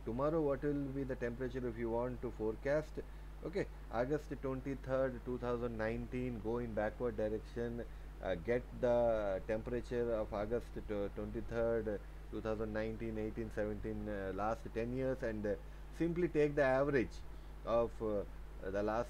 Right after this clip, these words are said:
ten years, and it will be, I'm not saying it will be exactly the same temperature tomorrow,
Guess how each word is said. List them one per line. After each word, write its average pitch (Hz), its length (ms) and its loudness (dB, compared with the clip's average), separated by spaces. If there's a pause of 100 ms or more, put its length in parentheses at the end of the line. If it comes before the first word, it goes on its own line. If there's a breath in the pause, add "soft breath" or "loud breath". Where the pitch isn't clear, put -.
(140)
ten 127 220 0
years, 151 240 4 (500)
and 135 260 0
it 135 200 0
will 160 180 6
be, 147 220 -4
I'm 131 340 0
not 165 240 2
saying 160 160 2
it 143 140 0
will 147 80 2
be 147 140 2
exactly 139 680 2
the 131 260 2
same 131 240 0
temperature 123 540 -2
tomorrow, 127 600 2